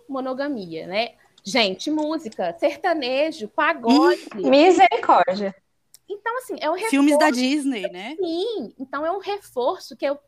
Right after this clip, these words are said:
Speaker 1: é, é, é o tempo inteiro. E, e, e pra mim, é, eu acho que foi mais fácil nesse sentido, porque eu não precisei chegar no ápice do, do, da iden-, da, da entidade casal,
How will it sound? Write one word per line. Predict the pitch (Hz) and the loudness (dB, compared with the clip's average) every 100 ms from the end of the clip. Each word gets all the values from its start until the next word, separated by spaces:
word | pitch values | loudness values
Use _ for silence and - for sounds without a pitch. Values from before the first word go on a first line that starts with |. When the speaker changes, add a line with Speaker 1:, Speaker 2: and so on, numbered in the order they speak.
| - | -8
Speaker 1:
é, | 254 262 254 | -6 -4 -6
é, | 254 240 | -6 -8
é | 247 | -10
o | 247 | -10
tempo | - 330 403 | -10 -10 -12
inteiro. | 508 226 190 - _ _ _ _ | -10 -8 -8 -12 _ _ _ _
E, | 330 381 359 339 330 330 | -2 -2 0 -2 -2 -2
e, | |
e | 339 | -2
pra | 415 427 415 | 2 2 2
mim, | 285 349 392 214 175 _ _ - | -6 -6 -6 -8 -12 _ _ -6
é, | 247 247 254 240 - | -4 -2 -2 -4 -2
eu | 247 | 0
acho | 262 294 - | 2 0 -4
que | 359 302 | -10 -8
foi | - 277 | -4 -4
mais | 262 269 392 440 - - | -4 -4 -4 -6 -12 -6
fácil | 254 262 - - | -2 -2 -4 -14
nesse | 214 262 330 | -10 -8 -10
sentido, | 277 226 - 349 320 | -14 -14 -8 -8 -8
porque | - - 294 285 | -16 -4 -2 0
eu | 285 285 | 0 0
não | 294 415 | -2 -6
precisei | - 403 - 370 233 220 185 165 - _ _ | -4 -6 -4 -6 -2 -2 -2 -6 -12 _ _
chegar | - 226 226 247 | -8 -6 2 0
no | 277 247 | 2 0
ápice | 240 381 539 - - 480 494 _ _ _ _ _ | 2 2 0 -10 0 2 2 _ _ _ _ _
do, | 202 277 247 | -8 -8 -8
do, | 208 | -10
da | 208 247 | -2 -2
iden-, | 233 254 294 | 0 -4 -6
da, | 226 208 196 190 - | -2 0 0 -2 -6
da | 202 196 185 | -4 -4 -4
entidade | 233 247 - 214 233 220 | -6 -12 -4 -2 -2 -6
casal, | - 233 185 185 170 180 247 | -6 -4 -4 -6 -4 -2 -4